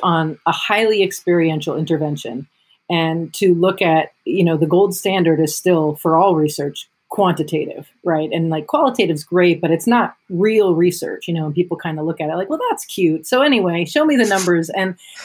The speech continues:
you know, I, I feel like we've learned so much in the qualitative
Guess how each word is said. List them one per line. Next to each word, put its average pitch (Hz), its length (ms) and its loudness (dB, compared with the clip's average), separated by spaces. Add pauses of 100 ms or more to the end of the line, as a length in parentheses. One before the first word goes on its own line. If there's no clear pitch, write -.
(240)
you 262 160 2
know, 269 140 4
I, - 180 0 (100)
I 240 120 2
feel 285 280 2
like 240 260 2 (340)
we've 262 400 0
learned 262 340 -2
so 196 280 0
much 185 380 0
in 170 180 0
the 170 100 -2
qualitative 170 1040 0